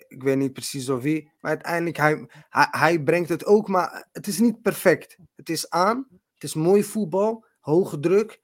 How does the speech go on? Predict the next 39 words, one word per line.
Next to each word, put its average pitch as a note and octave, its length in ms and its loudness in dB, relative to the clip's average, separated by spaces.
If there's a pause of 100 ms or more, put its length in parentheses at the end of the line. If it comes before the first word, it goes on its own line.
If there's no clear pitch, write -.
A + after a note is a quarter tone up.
(120)
en D3 100 -10
het C#3 100 -6
wordt C#3 160 -6
goed G#3 240 -8
uitgevoerd F3+ 720 -6 (100)
en C#3 160 -8
er C#3 80 -4
zit C3+ 180 -8
een C#3 60 -8
goed - 200 -10
systeem E3 420 -6
achter, D3 580 -8
maar C#3+ 100 -4
hij D#3+ 200 2
perfectioneert F3 760 0
het E3 140 -8
niet. B2 260 -8 (320)
Maar D3 220 -4
Pep G#3+ 260 0
Guardiola E3+ 540 2
letterlijk F3 640 -2
perfectioneert E3+ 720 -6
het. C3+ 120 -8
We C#3 60 -6
hadden D3+ 220 -4
het D#3 120 -8
vorige E3+ 240 -8
keer D3+ 180 -6
erover. D3 340 -2 (260)
Z-, - 140 -16 (260)
de C3+ 180 -8
laagste F3+ 680 0
stand E3 380 -4
die D3+ 120 -2
hij D3 140 -2
heeft C#3 240 -2
gehaald C3+ 420 -2
als - 260 -10
trainer F#3+ 500 -4